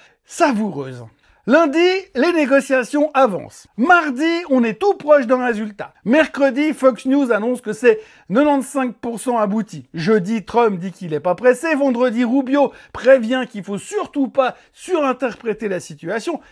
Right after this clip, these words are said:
Samedi, Trump annonce que l'accord est largement négocié. Dimanche, Trump qui dit qu'il n'y a pas d'urgence. Lundi,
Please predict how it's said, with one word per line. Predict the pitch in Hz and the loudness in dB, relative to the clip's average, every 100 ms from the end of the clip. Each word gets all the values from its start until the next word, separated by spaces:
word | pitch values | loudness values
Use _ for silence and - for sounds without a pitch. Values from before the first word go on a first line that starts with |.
| _ | _
Samedi, | - 254 240 247 | 2 2 4 0
Trump | - 214 220 196 | 0 0 0 0
annonce | 180 202 190 | -2 -4 -6
que | 175 | -6
l'accord | 170 202 170 | -6 -4 -6
est | 160 | -4
largement | 320 294 214 220 190 160 | 0 0 0 -2 0 -2
négocié. | 165 240 294 359 | -4 -4 -4 -4
Dimanche, | 285 330 311 269 - - _ | -2 0 0 -2 -8 -20 _
Trump | - 240 226 | -6 -2 -2
qui | - 190 | -4 -8
dit | 175 | -8
qu'il | 170 | -4
n'y | 170 | -2
a | |
pas | 202 | 0
d'urgence. | 220 269 269 320 320 - 269 | 0 0 2 2 2 -2 2
Lundi, | 262 262 247 262 | 4 4 2 0